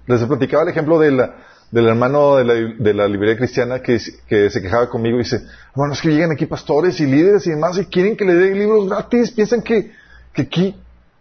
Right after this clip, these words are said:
digamos, porque, porque, porque son cristianos". sí, sí, Pero a veces pasa eso, chicos.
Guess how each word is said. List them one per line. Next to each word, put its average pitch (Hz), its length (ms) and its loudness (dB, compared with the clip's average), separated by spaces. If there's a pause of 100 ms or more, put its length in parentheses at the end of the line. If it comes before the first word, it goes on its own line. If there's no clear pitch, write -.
(760)
digamos, 175 340 0
porque, 185 320 0 (120)
porque, 147 420 -2 (300)
porque 139 180 -4
son 175 140 -2
cristianos". 233 760 -2 (2250)
sí, - 680 -12 (120)
sí, 311 240 -18 (1600)
Pero 214 140 2
a - 20 2
veces 262 220 -2
pasa 254 480 -2
eso, 254 260 -4
chicos. 226 720 0